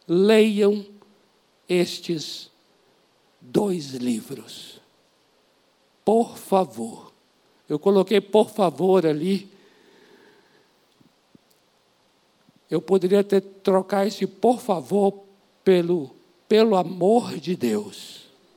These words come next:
Leiam esses dois livros.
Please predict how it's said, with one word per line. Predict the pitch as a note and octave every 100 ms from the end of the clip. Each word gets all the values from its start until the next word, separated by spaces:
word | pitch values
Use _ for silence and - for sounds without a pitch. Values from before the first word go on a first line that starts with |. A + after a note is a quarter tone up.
| _ _ _ _ _ -
Leiam | C#3+ F3 F#3+ F#3+ F#3 F3+ E3+ -
esses | D#3 D3+ D3+ D3
dois | B2 D#3 C3+
livros. | A2+ B2 B2+ D3+ D3 - -